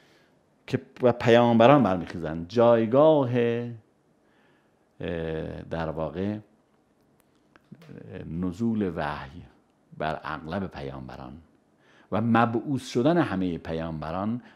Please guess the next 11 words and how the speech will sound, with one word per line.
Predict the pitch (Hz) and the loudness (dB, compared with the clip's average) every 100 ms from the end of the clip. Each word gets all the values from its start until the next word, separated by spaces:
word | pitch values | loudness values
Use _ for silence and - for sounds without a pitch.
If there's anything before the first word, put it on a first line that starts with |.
| _ _ _ - _ | _ _ _ -20 _
همین | - 95 101 | -10 -6 -4
خاورمیانه | - 85 76 76 73 78 69 67 | -6 -10 -10 -10 -12 -12 -12 -12
و | 85 95 - _ _ _ _ _ | -12 -14 -18 _ _ _ _ _
منطقهٔ | - 78 71 69 67 85 90 76 76 | -10 -10 -10 -12 -10 -8 -8 -8 -12
فلسطین | - 65 65 - - 90 82 | -14 -16 -16 -18 -14 -12 -10
و | 71 | -12
لبنان | 65 60 67 76 73 | -12 -14 -12 -12 -12
و | 73 | -14
سوریه | - 50 - 62 | -18 -20 -18 -18
است. | 67 - _ _ _ _ _ _ _ _ _ - | -18 -20 _ _ _ _ _ _ _ _ _ -12
جایگاه | 82 80 76 76 87 98 87 | -8 -8 -8 -8 -4 -4 -4